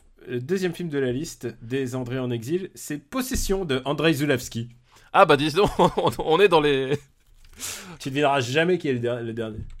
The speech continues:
Speaker 2: Euh, non, parce que
Speaker 1: Ah,
Speaker 2: j'ai
Speaker 1: non,
Speaker 2: plus
Speaker 1: non. <laughs> Tu, tu, tu n'as
Speaker 2: Je,
Speaker 1: pas
Speaker 2: je,
Speaker 1: idée.
Speaker 2: je n'ai pas idée, très bien.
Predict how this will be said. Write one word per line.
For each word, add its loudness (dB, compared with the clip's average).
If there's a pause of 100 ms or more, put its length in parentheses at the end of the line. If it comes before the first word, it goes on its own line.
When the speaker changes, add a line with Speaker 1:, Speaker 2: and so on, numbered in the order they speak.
(500)
Speaker 2:
Euh, 0
non, -6
parce -14
que -4
Speaker 1:
Ah, -2
Speaker 2:
j'ai -2
Speaker 1:
non, 0
Speaker 2:
plus 0
Speaker 1:
non. -12
<laughs> -
Tu, -6
tu, -16
tu -14
n'as -6
Speaker 2:
Je, -4
Speaker 1:
pas -2
Speaker 2:
je, -8
Speaker 1:
idée. -12 (240)
Speaker 2:
je -6
n'ai 2
pas 2
idée, -2
très -4
bien. -8